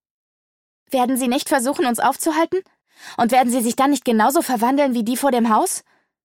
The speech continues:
„Doch“, bestätigte ich. „Vermutlich schon, aber deshalb können wir nicht einfach hier herumsitzen und nichts tun.“ „Das sagt ja auch niemand“,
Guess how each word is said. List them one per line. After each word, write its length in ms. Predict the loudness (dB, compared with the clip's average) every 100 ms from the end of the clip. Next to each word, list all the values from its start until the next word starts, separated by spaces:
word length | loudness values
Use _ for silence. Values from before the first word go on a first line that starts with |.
| _ _ _ _
„Doch“, 280 | -2 -2 -2 -10 _ -16
bestätigte 560 | -12 -10 -12 -12 -12
ich. 240 | -14 -14 -20 _ -20 -10
„Vermutlich 520 | -2 0 0 0 -2
schon, 300 | 0 0 0 -4 -12 -8
aber 200 | -2 0
deshalb 360 | 2 0 0 -2
können 220 | -2 0
wir 80 | 0
nicht 180 | -2 -2
einfach 260 | -2 -2
hier 160 | -4 -2
herumsitzen 580 | 0 0 -2 -2 -2 -4
und 120 | -2
nichts 300 | -4 -4 -8
tun.“ 280 | -6 -6 -8 _ _ _ _ _ _ _ _ _ -6
„Das 260 | -4 -2
sagt 320 | -2 -2 -2 0
ja 160 | 0
auch 180 | 0 -6
niemand“, 460 | -6 -6 -8 -10